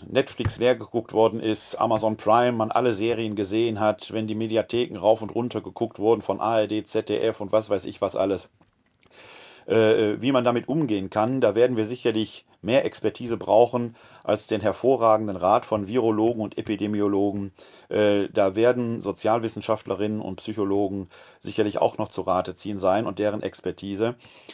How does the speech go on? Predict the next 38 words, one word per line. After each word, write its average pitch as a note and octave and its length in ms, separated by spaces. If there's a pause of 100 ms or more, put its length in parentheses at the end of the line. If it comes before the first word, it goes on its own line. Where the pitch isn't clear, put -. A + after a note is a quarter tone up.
(120)
Ähm, G#2+ 560
man G#2+ 180
muss C3+ 180
das - 220
eine B2+ 260
oder A#2 200
gegen A2+ 240
das G#2+ 140
andere A2 360
abwägen. A#2+ 540
Das A2 200
ist D#3 280
etwas G2+ 400
Typisches, - 560
was G#2+ 160
in - 100
der F#2+ 200 (320)
Moraltheologie G#2 1120
eben G2+ 160
auch G2+ 120
eine G2+ 180
Rolle G#2+ 260
spielt. G#2 420 (380)
Es - 220
gibt D#3 340
eben G2+ 260
meist F#2+ 380
nicht F#2 180
schwarz G2+ 400
und F#2 140
weiß, G#2 320
sondern G2+ 160
wir G2+ 120
müssen A#2+ 260
da G#2+ 140
eine G#2 220
Güterabwägung G#2 840
finden, A2+ 440